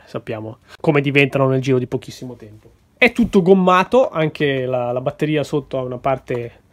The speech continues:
un rivestimento tutto in gomma che sicuramente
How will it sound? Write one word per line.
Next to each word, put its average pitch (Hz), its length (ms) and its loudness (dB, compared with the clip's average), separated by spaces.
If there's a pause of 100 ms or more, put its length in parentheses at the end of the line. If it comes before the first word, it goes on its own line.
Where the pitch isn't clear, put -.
(140)
un 147 120 -2
rivestimento 147 580 0
tutto 175 240 -2
in 208 80 2
gomma 156 340 0
che - 140 -10
sicuramente 139 640 -4